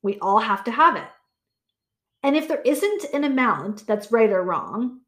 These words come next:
right? If there's not, like, a cutoff where it's like, "Oh, you made a hundred grand, now you're a terrible person." If that's not true, then why would we hold ourselves back? Why do we hold ourselves back?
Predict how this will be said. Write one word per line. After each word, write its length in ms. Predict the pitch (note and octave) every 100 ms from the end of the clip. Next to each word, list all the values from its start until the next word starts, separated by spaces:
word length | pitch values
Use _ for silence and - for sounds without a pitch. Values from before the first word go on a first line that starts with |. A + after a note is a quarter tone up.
| _ _
right? 240 | G#3 G3+ A3+
If 100 | A3+
there's 200 | A#3 A3
not, 240 | C4+ C#4+
like, 140 | C#4+ C#4
a 60 |
cutoff 540 | A#3+ - C4+ A3 G#3+ G#3+
where 140 | G#3+
it's 160 | G#3+ B3
like, 160 | A#3+
"Oh, 320 | C4+ D#4+ - - _ _ _
you 200 | A3 A3
made 180 | A3+ B3
a 60 |
hundred 340 | C4+ C#4+ D#4+ C#4
grand, 540 | F#4 G4 F#4+ D#4 D4+
now 160 | A3 A#3
you're 220 | B3+ C4+
a 60 | C4+
terrible 380 | C4+ B3+ C4+
person." 760 | C4+ D#4 E4 D#4+ A3 G#3+ G#3 G#3+ - - _ -
If 140 | D4
that's 260 | F4+ A4+ B4
not 160 | A#4+ C4+
true, 840 | - - C4 A#3+ E3+ D#3+ F#3+ A#3+ - _ _ _
then 220 | B3 B3
why 280 | A3 C#4 G4
would 340 | D4 G#3+ B3 A#3+
we 160 | A3+
hold 320 | A3 A3+ G#3
ourselves 500 | F#3+ F#3 F#3 D3+ -
back? 460 | - - - - _ _
Why 280 | G3 A3 C#4+
do 340 | G#3 G3+ C4+
we 160 | D#4 G3+
hold 280 | D3+ F3+ D#3
ourselves 460 | F3 - - G#3
back? 480 | - - - - _